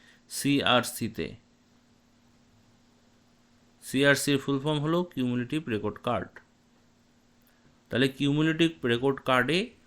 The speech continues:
শিক্ষার্থী বা ছাত্রছাত্রীদের যাবতীয় সব কিছু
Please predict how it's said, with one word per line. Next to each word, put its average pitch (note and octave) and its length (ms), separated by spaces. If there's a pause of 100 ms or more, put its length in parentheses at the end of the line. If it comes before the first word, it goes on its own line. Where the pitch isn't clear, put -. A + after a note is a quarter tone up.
(240)
শিক্ষার্থী - 720
বা D3+ 140
ছাত্রছাত্রীদের C3+ 1000 (480)
যাবতীয় D3 480
সব B2 280
কিছু F3 320